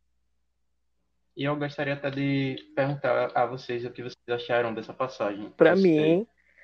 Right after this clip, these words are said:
Speaker 2: uma demonstração do quão genocídia, <laughs> genocida é colonos. O que, o que não,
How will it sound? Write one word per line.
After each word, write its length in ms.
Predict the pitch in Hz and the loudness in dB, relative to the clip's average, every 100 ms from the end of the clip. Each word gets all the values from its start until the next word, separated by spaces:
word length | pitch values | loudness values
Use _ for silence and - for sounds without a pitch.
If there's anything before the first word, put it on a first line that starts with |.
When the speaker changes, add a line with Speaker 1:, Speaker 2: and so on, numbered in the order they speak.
| - _ _ _ _ _ _ _ - | -20 _ _ _ _ _ _ _ -4
Speaker 2:
uma 100 | 180 | 0
demonstração 1000 | 165 160 165 - 165 180 - 135 131 131 | 4 4 2 2 2 2 0 0 0 -2
do 140 | 147 | -6
quão 260 | - 147 160 | -4 -4 -2
genocídia, 840 | 160 151 165 - 151 139 143 - - | -2 0 -2 -4 -6 0 4 4 4
<laughs> 180 | 127 131 | -8 -2
genocida 760 | 185 185 - - 131 123 123 - _ _ | 0 0 -2 -2 0 2 2 0 _ _
é 240 | 143 131 98 | 6 8 8
colonos. 480 | 139 131 120 127 - - _ _ _ _ _ - - - _ _ _ _ _ _ _ _ - | 6 6 6 4 -2 -8 _ _ _ _ _ -20 -20 -20 _ _ _ _ _ _ _ _ 0
O 160 | 151 | 0
que, 580 | 151 - 160 160 160 156 - | 2 4 6 8 6 4 2
o 80 | 170 | 2
que 220 | - 160 | 4 4
não, 280 | 147 143 | 4 2